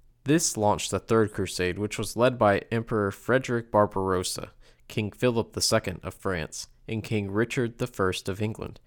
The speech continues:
A K A Richard the Lionheart. The only major battle of this crusade was the Battle of Arsuf,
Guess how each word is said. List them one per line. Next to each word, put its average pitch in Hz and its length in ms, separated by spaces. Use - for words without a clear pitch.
A 131 120
K 98 380
A 95 40
Richard 113 420
the - 80
Lionheart. 90 540
The 127 100
only 165 180
major 123 320
battle 107 380
of 92 120
this 98 160
crusade 98 460
was 92 220
the 92 120
Battle 101 320
of 90 120
Arsuf, - 580